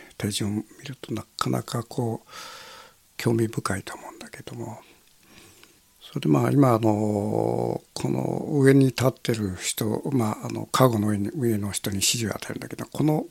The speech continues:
ほんと微妙なこの光の幅だとか、いわゆる上下、横、左右、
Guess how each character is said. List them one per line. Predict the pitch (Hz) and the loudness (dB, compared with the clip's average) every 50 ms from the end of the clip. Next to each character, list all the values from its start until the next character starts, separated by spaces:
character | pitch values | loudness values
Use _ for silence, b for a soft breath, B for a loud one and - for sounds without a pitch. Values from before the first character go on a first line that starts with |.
| _ - - - - | _ -12 -10 -2 0
ほ | - 226 | 0 0
ん | |
と | - - _ - 208 | 0 -2 _ 4 8
微 | 156 165 156 | 12 12 12
妙 | 160 165 160 160 | 12 12 12 12
な | 160 156 143 | 12 12 12
こ | - - 131 | 10 6 8
の | 131 127 117 - - - B B B B B B B B B B B B B B B B B B B B B | 8 8 8 6 2 -2 B B B B B B B B B B B B B B B B B B B B B
光 | - - - - 117 113 113 | -10 -4 0 2 2 4 4
の | 113 101 | 2 2
幅 | - - 117 117 110 | 2 2 2 2 0
だ | 117 110 107 | 0 -4 -4
と | - 117 | -6 -10
か、 | - - 117 110 98 - - - 302 - - | -8 -6 -6 -6 -6 -6 -10 -16 -10 -6 -4
い | |
わ | 135 | -4
ゆ | 117 110 | -2 -4
る | 117 117 110 110 | -4 -6 -6 0
上 | 110 - 139 131 120 113 107 | 8 10 12 12 12 10 6
下、 | 104 107 107 - - _ _ _ _ _ b b b b b b b b b b b b b b - | 2 -4 -8 -12 -18 _ _ _ _ _ b b b b b b b b b b b b b b 2
横、 | 113 101 - - 120 120 | 2 2 2 0 0 0
左 | 110 - - - 110 | 2 2 2 2 2
右、 | 110 101 | 2 2